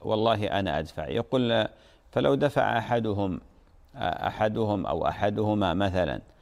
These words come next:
يقول: هل هناك كفارة؟'" علي بارك الله فيك، الجواب نعم، فإذا كان اثنان أو أكثر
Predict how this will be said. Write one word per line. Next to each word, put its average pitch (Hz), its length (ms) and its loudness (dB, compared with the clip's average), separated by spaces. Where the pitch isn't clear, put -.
يقول: 110 600 0
هل 101 380 2
هناك 127 320 0
كفارة؟'" 123 600 0
علي 139 260 2
بارك 113 360 2
الله 101 160 0
فيك، 123 300 -6
الجواب 127 360 0
نعم، 139 340 0
فإذا 107 320 0
كان 131 300 0
اثنان 107 420 0
أو 65 160 0
أكثر 98 400 0